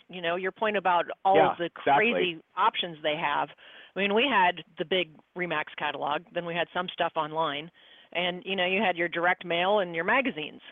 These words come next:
Speaker 1: It was almost, I mean, back then that felt overwhelming. It's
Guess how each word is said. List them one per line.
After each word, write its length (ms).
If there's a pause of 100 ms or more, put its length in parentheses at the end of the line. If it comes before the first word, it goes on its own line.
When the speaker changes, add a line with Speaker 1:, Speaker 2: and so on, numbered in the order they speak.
(120)
Speaker 1:
It 80
was 160
almost, 260 (360)
I 140
mean, 260
back 200
then 200
that 200
felt 200
overwhelming. 560 (120)
It's 160